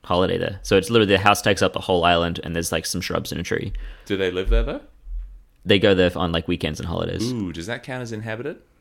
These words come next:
Speaker 1: All I thought, though, looking at it, was, like,
Speaker 2: What
Speaker 1: the
Speaker 2: a
Speaker 1: ocean has
Speaker 2: shithole.
Speaker 1: to rise, like,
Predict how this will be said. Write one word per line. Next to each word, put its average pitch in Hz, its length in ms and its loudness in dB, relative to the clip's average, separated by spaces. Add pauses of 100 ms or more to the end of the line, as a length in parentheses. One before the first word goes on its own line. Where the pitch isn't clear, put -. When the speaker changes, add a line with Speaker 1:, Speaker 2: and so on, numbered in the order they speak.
(960)
Speaker 1:
All 147 320 4
I 113 160 6
thought, 87 320 2
though, 78 140 2
looking 82 280 -2
at 76 80 -2
it, 76 200 -6
was, 82 260 0
like, 76 260 -6 (260)
Speaker 2:
What 82 120 -8
Speaker 1:
the 113 80 6
Speaker 2:
a 120 40 8
Speaker 1:
ocean 101 200 2
has 92 120 2
Speaker 2:
shithole. - 40 -8
Speaker 1:
to 85 80 -2
rise, 80 380 0
like, 80 260 -4